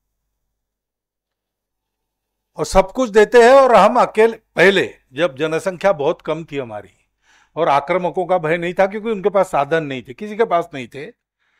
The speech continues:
समुद्र लांघने के लिए नौका नहीं थी, पर्वत पार करने के लिए वाहन नहीं थे, विमान नहीं थे, तो इस देश में कौन आता हमको सताने के लिए? और अंदर इतना भरपूर था कि सब लोग आराम से रह रहे थे।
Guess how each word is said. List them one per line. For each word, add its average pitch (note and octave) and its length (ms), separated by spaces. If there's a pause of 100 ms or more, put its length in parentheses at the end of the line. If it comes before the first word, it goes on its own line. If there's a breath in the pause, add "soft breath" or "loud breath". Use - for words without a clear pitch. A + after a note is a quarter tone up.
(520)
समुद्र E3 400
लांघने F3 360
के F3+ 100
लिए F3+ 180
नौका D3+ 380
नहीं D#3+ 220
थी, G3 260
पर्वत F3+ 480
पार F3 180
करने D#3+ 320
के F3+ 140
लिए F3+ 100
वाहन D3+ 280
नहीं E3 220
थे, F3+ 200 (360)
विमान F3 320
नहीं D3 220
थे, C3 180 (600)
तो F#3+ 100
इस F3+ 140
देश F#3 220
में G#3+ 100
कौन F#3+ 240
आता F3+ 400
हमको D3+ 260
सताने D3+ 420
के C#3+ 140
लिए? C3+ 260 (1400)
और D#3+ 140
अंदर F#3 380
इतना G#3+ 380
भरपूर G3+ 480
था D#3 320
कि G#3+ 200
सब F#3 200
लोग G3+ 220
आराम D#3+ 300
से F#3 160
रह D3+ 160
रहे B2+ 140
थे। F3 260